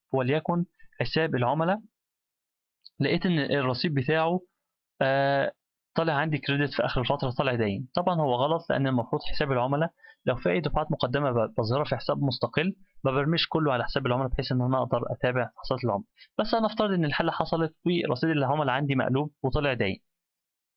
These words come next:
فبالتالي المعادله هتشتغل غلط لو انا ما حطيتش الرصيد الافتتاحي بتاع الجزء الداين.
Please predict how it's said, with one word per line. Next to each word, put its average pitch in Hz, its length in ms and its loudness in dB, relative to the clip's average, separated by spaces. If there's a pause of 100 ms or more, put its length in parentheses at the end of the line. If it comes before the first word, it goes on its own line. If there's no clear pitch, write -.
(560)
فبالتالي 165 500 0
المعادله 165 340 2
هتشتغل 165 320 0
غلط 156 360 0
لو 151 100 2
انا 165 100 0
ما 147 80 0
حطيتش - 480 -2 (440)
الرصيد 127 520 -2
الافتتاحي 123 580 0
بتاع 135 320 -2 (120)
الجزء 123 460 -2
الداين. 101 320 -6